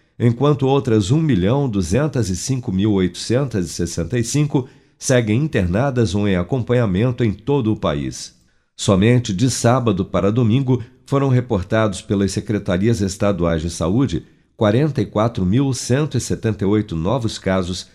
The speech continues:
e mil e vinte e cinco óbitos provocados pela doença. Vale lembrar, no entanto, que estes novos casos e óbitos são os totais registrados até às dezesseis horas de ontem,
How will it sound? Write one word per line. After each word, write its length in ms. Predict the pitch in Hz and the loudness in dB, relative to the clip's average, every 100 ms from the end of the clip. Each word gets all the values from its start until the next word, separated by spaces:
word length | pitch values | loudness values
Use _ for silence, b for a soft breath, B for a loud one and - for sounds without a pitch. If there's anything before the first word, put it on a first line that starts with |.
| b _ | b _
e 120 | 117 | 0
mil 280 | 120 175 175 | 2 4 4
e 60 | |
vinte 300 | 107 120 165 | 2 0 0
e 80 | - | -2
cinco 380 | 95 135 120 92 | -4 -4 -2 0
óbitos 500 | 104 131 117 117 104 | 0 0 -2 -4 -6
provocados 680 | - 113 92 - 107 107 - | -4 -2 -2 0 0 0 -2
pela 240 | 113 117 | 0 2
doença. 580 | 92 98 110 87 64 - b b b b | 2 2 0 -2 -8 -10 b b b b
Vale 320 | - 98 95 | -2 0 2
lembrar, 420 | 85 78 82 82 82 | 0 -2 -2 -2 0
no 80 | |
entanto, 560 | 127 117 131 160 160 - B B - | 0 0 0 0 0 -6 B B 0
que 100 | 156 | 0
estes 300 | 151 131 101 | 2 0 2
novos 460 | 107 160 135 117 | 2 2 0 -2
casos 500 | - 92 90 80 73 | 0 0 0 -2 -4
e 60 | 80 | -2
óbitos 520 | 104 131 135 123 123 | 0 0 -2 -2 -2
são 180 | - 117 | 0 0
os 120 | 113 | 0
totais 440 | 104 92 98 98 | -4 -2 0 0
registrados 760 | 90 92 80 78 - 110 113 82 | 0 -2 -4 -8 -4 -2 -2 -2
até 220 | 85 92 | -4 -2
às 160 | 98 98 | -4 -2
dezesseis 720 | 113 113 95 92 143 135 90 | -2 0 -2 -2 -2 0 0
horas 280 | 82 80 82 | 0 0 -2
de 140 | 78 | -2
ontem, 400 | 104 139 139 120 | 0 0 -2 -4